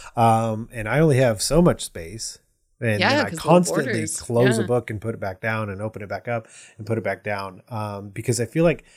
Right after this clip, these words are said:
Speaker 1: it's also hard to do it with smaller books too. So I have, so we're playing Be-, the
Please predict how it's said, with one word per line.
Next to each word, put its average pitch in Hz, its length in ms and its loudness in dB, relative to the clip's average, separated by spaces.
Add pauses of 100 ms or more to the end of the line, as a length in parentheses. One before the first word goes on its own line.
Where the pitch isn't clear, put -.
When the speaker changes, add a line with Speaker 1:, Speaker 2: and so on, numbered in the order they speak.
(320)
Speaker 1:
it's - 160 -8
also 151 300 2
hard 127 320 2
to 117 60 -10
do 117 200 -4
it 113 100 -10
with 110 380 -8 (160)
smaller 165 420 6
books 101 320 -8
too. 113 360 -2
So 117 200 -2
I 151 140 4
have, 127 440 2
so 131 100 -4
we're 120 120 -2
playing 131 380 0 (340)
Be-, 135 240 0
the 104 580 0